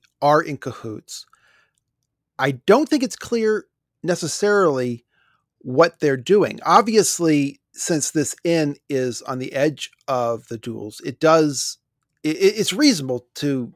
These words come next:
begin putting together some, uh, y-, a string of theories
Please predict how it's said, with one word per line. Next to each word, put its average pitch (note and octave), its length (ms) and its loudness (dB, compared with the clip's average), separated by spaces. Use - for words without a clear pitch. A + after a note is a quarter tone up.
begin C3+ 600 -6
putting E3 280 -2
together A#2+ 600 -4
some, A#2 600 -2
uh, G3 280 -2
y-, F#3 400 -4
a F3+ 80 2
string G3+ 420 4
of D3 120 2
theories B2+ 760 0